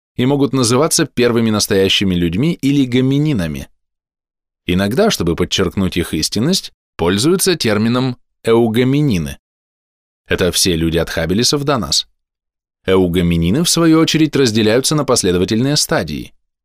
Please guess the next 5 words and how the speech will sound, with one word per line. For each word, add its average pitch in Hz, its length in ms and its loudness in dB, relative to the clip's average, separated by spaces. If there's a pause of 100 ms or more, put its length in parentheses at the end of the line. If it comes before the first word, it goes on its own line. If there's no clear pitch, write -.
(720)
Homo 107 360 2
habilis 92 460 0
и 95 40 0
близких 87 500 -2
гоминид 92 460 0